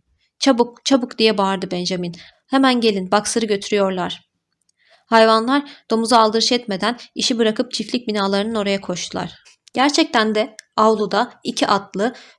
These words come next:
üstü kapalı büyük bir yük arabası duruyordu. Yan tarafında bir yazı bulunan arabanın sürücü yerinde melon şapkalı, şeytan bakışlı bir adam oturuyordu. Boxer'ın ahırı boştu. Hayvanlar arabanın çevresine almış, hep birlikte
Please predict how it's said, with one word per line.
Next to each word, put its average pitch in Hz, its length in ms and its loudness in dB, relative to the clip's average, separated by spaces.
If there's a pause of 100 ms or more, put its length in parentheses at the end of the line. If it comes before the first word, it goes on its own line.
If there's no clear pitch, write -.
üstü - 280 -6
kapalı 220 440 -2
büyük 277 240 0
bir 262 100 2
yük 247 200 0
arabası 202 400 -2
duruyordu. 175 600 -6 (520)
Yan 285 200 4
tarafında 262 420 2
bir 262 100 2
yazı 240 260 2
bulunan 220 320 0
arabanın 202 420 -2
sürücü 214 360 -4
yerinde 202 460 -2 (200)
melon 226 280 4
şapkalı, 196 640 -4
şeytan 233 400 2
bakışlı 220 360 -4
bir 220 80 2
adam 196 240 0
oturuyordu. 175 720 -6 (500)
Boxer'ın 269 440 2
ahırı 226 340 0
boştu. 202 500 -4 (600)
Hayvanlar 247 520 4
arabanın 240 400 2
çevresine 220 480 -2
almış, 196 460 -2
hep 285 160 0
birlikte 208 420 0